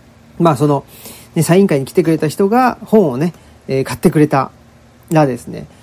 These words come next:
えー、僕らがレジを、あの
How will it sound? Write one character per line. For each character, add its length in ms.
え 80
ー、 20
僕 320
ら 160
が 260
レ 140
ジ 200
を、 180
あ 80
の 640